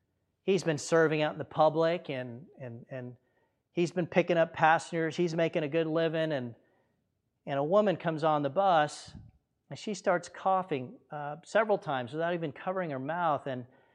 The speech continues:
and obviously, this, this, this gentleman, Jason, was so upset. He, he later got off his bus, and he posted a, a video just expressing how upset he was and how,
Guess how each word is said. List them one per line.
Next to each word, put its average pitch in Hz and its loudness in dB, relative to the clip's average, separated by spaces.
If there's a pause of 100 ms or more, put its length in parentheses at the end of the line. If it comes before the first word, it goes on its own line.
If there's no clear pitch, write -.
(240)
and 147 -10
obviously, 180 -2 (260)
this, 160 -10
this, 151 -10 (520)
this 127 -14
gentleman, 180 0
Jason, 175 -2
was 139 -6
so 208 -4
upset. 147 -2
He, 151 -6
he 160 -8
later 185 2
got 160 6
off 147 4
his 123 -6
bus, 165 0
and 143 -4
he 131 -4
posted 156 -2
a, 123 -4
a 135 -6
video 165 -2
just 156 -8
expressing 160 -6
how 139 -2
upset 160 -4
he 160 -2
was 156 0
and 131 -10
how, 139 -2